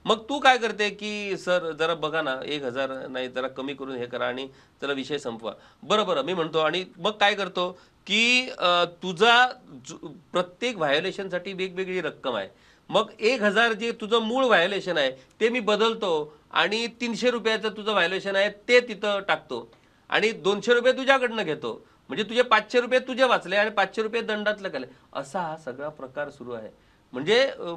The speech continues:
म, अ, तुम्ही शेवटी या सगळ्या ई ऑनलाइन, ई चलन, फी चलन, ती चलन, की चलन करून लोकांच्या डोळ्यात किती दिवस धूळ फेकणार आहात,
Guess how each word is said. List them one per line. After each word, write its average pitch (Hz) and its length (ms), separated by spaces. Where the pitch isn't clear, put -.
म, 156 260
अ, - 80
तुम्ही 190 280
शेवटी 156 640
या 151 120
सगळ्या 143 460
ई 170 200
ऑनलाइन, 127 800
ई 185 160
चलन, 127 640
फी 175 300
चलन, 127 500
ती 196 240
चलन, 131 480
की 214 260
चलन 160 360
करून 165 280
लोकांच्या 180 560
डोळ्यात 165 300
किती 180 320
दिवस 190 240
धूळ 156 300
फेकणार 131 360
आहात, 110 160